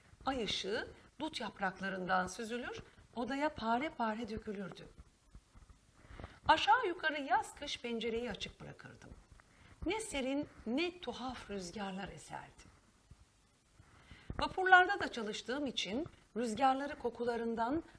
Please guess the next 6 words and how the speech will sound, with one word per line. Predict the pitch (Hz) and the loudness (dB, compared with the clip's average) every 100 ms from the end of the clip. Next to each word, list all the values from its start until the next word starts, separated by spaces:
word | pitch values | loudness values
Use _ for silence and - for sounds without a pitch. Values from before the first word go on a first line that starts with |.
| - | -4
lodos, | 247 277 226 254 - - - - | 0 2 0 -2 -6 -12 -20 -2
poyraz, | 247 247 240 277 - - - - | 2 4 4 2 -2 -14 -20 -10
karayel, | - 254 254 240 262 - - - | -4 -2 2 4 2 -2 -14 -4
gün | 262 403 269 | 0 2 2
batısı | 214 165 - 165 | 0 -6 -10 -6
diye | 175 208 | -2 -2